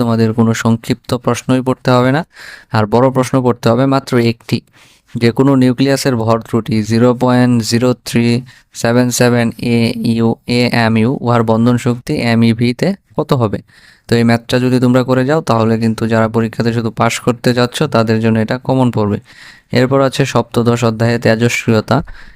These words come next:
এখানে সংক্ষিপ্ত প্রশ্ন পড়তে হবে তিনটি এবং বড় প্রশ্ন পড়তে হবে মাত্র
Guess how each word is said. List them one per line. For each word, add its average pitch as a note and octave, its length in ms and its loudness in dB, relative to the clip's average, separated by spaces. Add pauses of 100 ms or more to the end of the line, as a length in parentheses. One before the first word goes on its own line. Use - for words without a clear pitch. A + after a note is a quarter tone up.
(220)
এখানে B2 200 2 (140)
সংক্ষিপ্ত A#2+ 400 -2
প্রশ্ন A#2+ 320 -2 (120)
পড়তে A#2+ 240 -2
হবে A#2+ 160 2 (100)
তিনটি A#2+ 320 0 (520)
এবং A2 280 0 (160)
বড় B2+ 220 4
প্রশ্ন C#3 200 -2 (100)
পড়তে A#2+ 240 -4
হবে A2+ 180 2
মাত্র B2 220 -2